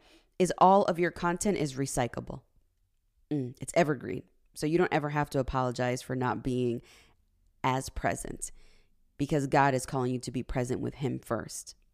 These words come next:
Amen. All right. Today we're gonna talk about ways we listen to our partner. So I'm going to list for you the four top ways that we listen to our partners,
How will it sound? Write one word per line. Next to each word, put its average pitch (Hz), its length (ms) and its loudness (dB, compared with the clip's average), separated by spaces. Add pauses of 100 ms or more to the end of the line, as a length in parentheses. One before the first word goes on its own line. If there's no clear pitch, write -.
(200)
Amen. 135 400 -4 (360)
All 196 120 8
right. 170 260 8 (260)
Today 208 200 6
we're 233 80 4
gonna 247 160 2
talk 220 260 2
about 170 400 8
ways 185 480 6
we 170 140 2
listen 175 720 0
to - 280 0
our 143 140 2
partner. 208 760 4 (280)
So - 180 4
I'm 233 160 8
going 294 220 4
to 262 60 -2
list 180 280 2
for 165 80 0
you 143 380 2 (1040)
the 165 220 8
four 208 640 2 (120)
top 175 320 4
ways 151 560 0 (280)
that 143 160 -2
we 156 160 2
listen 156 500 0
to 143 640 0 (220)
our 143 120 4
partners, 196 840 4